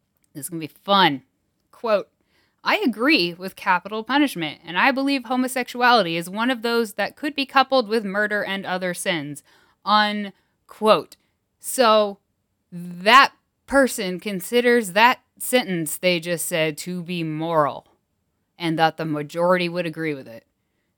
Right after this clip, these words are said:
That, wha-, so, yeah, okay, so we're just, we're just killing people for just sins now. Okay, okay, fine.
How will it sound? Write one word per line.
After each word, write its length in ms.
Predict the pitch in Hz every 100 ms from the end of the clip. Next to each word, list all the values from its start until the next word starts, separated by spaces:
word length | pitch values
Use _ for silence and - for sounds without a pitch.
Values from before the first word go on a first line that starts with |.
| _ _
That, 300 | 156 175 - _ _ _ _ _ _ _ _ _ _ _ _ _ _ _ _ _ _ _ _
wha-, 400 | 175 165 185 - - _ _ _ _ _ _
so, 380 | - 226 208 190 _ _ _ _ _ _ _ _ _ _ _ -
yeah, 240 | 98 90
okay, 200 | 147 _
so 160 | - 180
we're 140 | 180
just, 280 | 170 165 - _ _ _ _ _ _ _ _ _
we're 120 | 165
just 160 | 156 147
killing 240 | 120 104
people 260 | - - -
for 160 | _ _
just 160 | - _ _ _ _ -
sins 640 | - - 120 - - - _ _ _ _ _ _ _ _ _
now. 240 | - 57 _
Okay, 180 | _ _ _
okay, 180 | _ - _
fine. 160 | 123